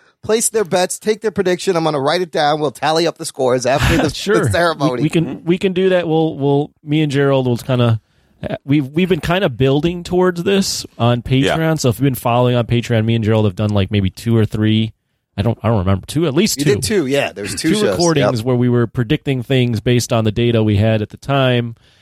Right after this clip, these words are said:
Speaker 3: Mm-hmm.
Speaker 2: And, um, now this is kinda like the lead up to that. And we're, we're doing our final predictions. So if you've tuned in so far, I'm, I'm glad you can finally listen on the real show, and,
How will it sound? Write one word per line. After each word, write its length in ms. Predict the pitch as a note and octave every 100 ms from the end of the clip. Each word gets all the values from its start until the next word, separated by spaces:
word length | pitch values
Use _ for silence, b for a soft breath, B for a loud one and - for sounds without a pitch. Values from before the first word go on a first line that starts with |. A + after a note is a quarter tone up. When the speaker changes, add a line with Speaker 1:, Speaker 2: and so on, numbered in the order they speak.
| b b
Speaker 3:
Mm-hmm. 80 | -
Speaker 2:
And, 420 | A#2 A2+ A2 G#2
um, 280 | G#2 G2 F#2+ -
now 240 | C3 D3+ E3+
this 140 | C#3+
is 80 | B2+
kinda 260 | C#3+ D3
like 200 | B2+ B2+
the 80 | -
lead 220 | A2 C#3+ C#3
up 100 | A#2+
to 100 | B2+
that. 300 | B2 A#2+ - _ _ _ _ _
And 320 | G#2+ G#2 G#2
we're, 220 | G2+ A2+ G#2 -
we're 100 | A#2+
doing 260 | A2 D#3 D#3
our 100 | C3
final 280 | C#3+ C#3+ C3
predictions. 520 | G#2+ C#3 - G2 D#2+
So 120 | G#2+
if 80 | G2
you've 160 | A2
tuned 260 | - E3 D3+
in 120 | C3+
so 180 | A#2 C3+
far, 400 | A2+ B2 B2+ A2
I'm, 160 | F2 F2+
I'm 200 | G2+ F#2 -
glad 340 | A2 A2+ A2+
you 80 | G#2+
can 160 | - G2
finally 320 | A2+ A2 G#2
listen 300 | A2+ A2 G#2
on 80 | G2+
the 80 |
real 180 | G2+ A#2+
show, 320 | A2+ G#2+ G2+
and, 220 | G#2 G2+